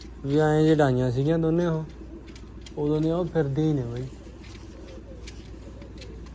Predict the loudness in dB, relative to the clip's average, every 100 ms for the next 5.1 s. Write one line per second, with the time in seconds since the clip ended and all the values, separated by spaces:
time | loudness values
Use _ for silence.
0 | -14 -14 -14 -14 -14 -14 -14 -14 -14 -14
1 | -12 -14 -14 -14 -14 -14 -14 -14 -14 -14
2 | -14 -14 -12 -4 0 0 2 2 4 6
3 | 4 4 4 4 4 4 4 2 4 4
4 | 4 4 2 4 4 4 2 0 2 2